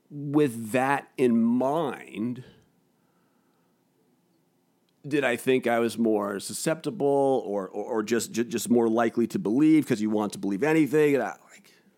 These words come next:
and I told her, l-, like, honest to God, no. I, I think the fact that, that I second guess everything so many ways, so many times, and ju-, just tear it down, I,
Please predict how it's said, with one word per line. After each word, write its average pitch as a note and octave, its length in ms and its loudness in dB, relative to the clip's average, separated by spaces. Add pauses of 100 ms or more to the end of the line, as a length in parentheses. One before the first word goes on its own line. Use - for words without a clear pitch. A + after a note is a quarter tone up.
(3000)
and B2+ 160 2
I E3 140 4
told E3 240 0
her, A2 160 2 (120)
l-, B2+ 140 -6 (680)
like, B2 320 0
honest C#3 500 2
to B2+ 40 -2
God, G2+ 380 0
no. D3+ 180 2
I, B2 260 -2
I C3+ 180 0
think D3 500 -2 (320)
the B2+ 180 0
fact C3+ 480 -2
that, B2+ 200 -6
that B2+ 100 2
I B2 180 4
second C#3 600 2
guess B2 240 0
everything A2+ 540 -2
so - 680 0
many C#3+ 220 2
ways, C3 400 -2
so D3 480 -2
many B2+ 240 -2
times, A#2+ 340 -2
and A#2+ 100 0
ju-, A#2 120 -4
just A#2+ 260 -8
tear C3 200 -2
it A2 40 -6
down, A#2 160 -4
I, A#2 300 -2